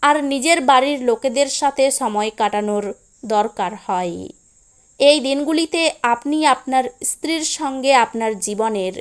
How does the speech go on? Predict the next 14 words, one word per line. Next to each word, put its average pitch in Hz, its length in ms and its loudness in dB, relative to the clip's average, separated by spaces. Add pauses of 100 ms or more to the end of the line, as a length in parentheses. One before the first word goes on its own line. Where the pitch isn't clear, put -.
(440)
শ্রেষ্ঠ - 480 2 (180)
দিন 208 240 -2
কাটাবেন। 190 560 -2 (600)
ব্যবসাতে 320 640 2 (160)
লাভ 233 280 4 (260)
এই 233 200 6
দিনগুলিতে 233 760 2 (320)
এই 254 220 10
রাশির 269 440 4
ব্যবসায়ীদের 254 840 6
জন্য 220 440 0 (600)
কোনো 302 260 6
সুন্দর 302 520 2
স্বপ্ন 262 380 2